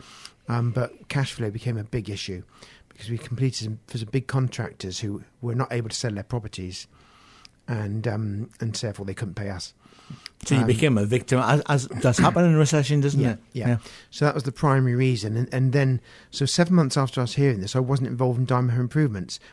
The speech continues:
Speaker 1: which was quite a shock, 'cause obviously I've been running that business for nineteen years, growing it. Um, and, um, but it was a, a huge comfort to think, well, we knew something was gonna happen six months before,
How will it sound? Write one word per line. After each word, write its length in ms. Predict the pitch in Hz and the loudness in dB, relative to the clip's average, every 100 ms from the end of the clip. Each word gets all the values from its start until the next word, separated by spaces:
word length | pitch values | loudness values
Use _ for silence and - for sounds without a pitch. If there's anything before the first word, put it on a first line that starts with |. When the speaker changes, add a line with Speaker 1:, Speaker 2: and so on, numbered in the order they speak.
| _ | _
Speaker 1:
which 120 | 127 | -6
was 100 | 131 | -6
quite 280 | - 185 - | -2 -2 -2
a 60 | |
shock, 480 | - - 135 - - - _ - - - | -4 0 0 0 -8 -20 _ -20 -20 -20
'cause 100 | - | -6
obviously 200 | 131 107 | -4 -2
I've 60 | 123 | -2
been 100 | 123 | 2
running 180 | 135 131 | 4 2
that 100 | 117 | 2
business 240 | 127 113 - | -2 -4 -4
for 60 | |
nineteen 460 | 123 123 117 117 123 | -2 0 0 0 0
years, 420 | 127 90 95 - - | 0 0 -6 -12 -8
growing 280 | - 123 98 | -2 -2 -2
it. 100 | 113 - - - _ | -8 -16 -20 -20 _
Um, 360 | 127 131 131 123 _ - _ | 0 2 2 0 _ -20 _
and, 480 | 131 135 135 131 - - | 0 4 4 2 -2 -6
um, 220 | 135 127 123 | -2 -2 2
but 220 | 160 113 | 0 0
it 100 | 107 | -2
was 160 | 131 123 | -4 -4
a, 160 | 123 - | -6 -6
a 40 | 117 | -8
huge 420 | - - 190 - | -6 0 0 0
comfort 480 | - 151 - 82 - | -2 -2 -2 -10 -10
to 60 | 120 | -4
think, 300 | 135 123 120 120 | -4 -4 -8 -2
well, 320 | 131 127 123 - _ - | 0 0 -2 -10 _ -8
we 140 | 131 | -2
knew 220 | 135 147 135 | 0 2 0
something 320 | 143 131 98 | 0 -2 -4
was 100 | 101 | -10
gonna 180 | 107 98 | -8 -8
happen 260 | 107 120 117 | -6 -6 -4
six 260 | 127 - | -6 -6
months 160 | 123 104 | -8 -8
before, 400 | 107 139 101 | -10 -8 -6